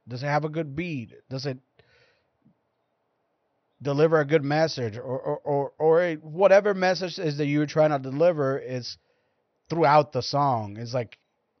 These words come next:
reinforcing sometimes the title of the song. So there's that, there's that. But to go and say that he's garbage, he's been in movies,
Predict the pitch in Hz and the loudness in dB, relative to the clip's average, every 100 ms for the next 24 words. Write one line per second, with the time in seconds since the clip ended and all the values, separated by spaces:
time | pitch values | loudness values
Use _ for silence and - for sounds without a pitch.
0 | _ 139 156 175 147 156 170 156 147 135 | _ -4 -2 -2 -2 2 2 2 -2 -6
1 | 127 120 123 _ _ _ _ _ - 156 | -6 -8 -14 _ _ _ _ _ -2 -2
2 | 147 147 127 117 - 135 147 135 123 123 | 2 0 -2 -12 -8 -4 -2 -2 -4 -6
3 | 110 110 117 107 92 71 _ _ _ _ | -8 -12 -14 -14 -16 -20 _ _ _ _
4 | _ _ _ _ _ _ _ - 170 156 | _ _ _ _ _ _ _ -4 0 0
5 | 127 160 165 143 165 - 151 214 180 156 | 2 2 2 4 0 2 6 6 8 4
6 | 104 - _ _ _ _ - - _ _ | 2 -8 _ _ _ _ -14 -14 _ _
7 | _ _ _ _ _ _ _ - 147 147 | _ _ _ _ _ _ _ -8 -6 -6
8 | 147 170 175 160 175 147 160 160 147 139 | -6 -2 -2 -4 -12 -6 -4 -2 -4 -8
9 | _ _ _ _ _ 151 135 107 123 139 | _ _ _ _ _ -14 -12 -8 -4 -2
10 | 190 196 165 - 147 170 165 127 120 156 | -4 -10 -14 -18 -14 -6 -4 -4 -2 -2
11 | 160 160 156 151 | -2 -4 -8 -12